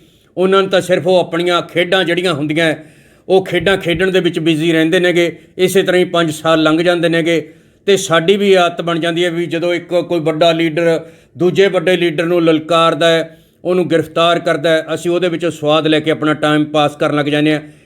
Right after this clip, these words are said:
ਇਹਦੇ ਨਾਲ ਆਪਣਾ ਢਿੱਡ ਤਾਂ ਭਰਨਾ ਨਹੀਂ ਮਿੱਤਰੋ। ਸੋ ਬੇਨਤੀ ਹੈ ਕਿ ਇਸ ਮਸਲੇ ਦੇ ਉੱਤੇ ਚਰਚਾ ਕਰੋ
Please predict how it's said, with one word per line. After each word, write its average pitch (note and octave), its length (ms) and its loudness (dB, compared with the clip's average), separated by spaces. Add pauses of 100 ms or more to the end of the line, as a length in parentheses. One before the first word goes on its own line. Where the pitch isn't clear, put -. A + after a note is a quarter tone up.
ਇਹਦੇ E3+ 240 2
ਨਾਲ E3+ 140 4
ਆਪਣਾ D#3+ 280 0
ਢਿੱਡ D#3+ 220 -2
ਤਾਂ D#3 160 0
ਭਰਨਾ D#3 320 0
ਨਹੀਂ D#3 120 2
ਮਿੱਤਰੋ। D#3 460 0 (260)
ਸੋ F3+ 180 0
ਬੇਨਤੀ D#3+ 540 2
ਹੈ F3 120 4 (360)
ਕਿ G3 100 2 (140)
ਇਸ E3+ 160 -4
ਮਸਲੇ D#3 340 -2
ਦੇ E3 80 0
ਉੱਤੇ D#3+ 200 -2
ਚਰਚਾ D#3+ 420 0
ਕਰੋ F3+ 400 0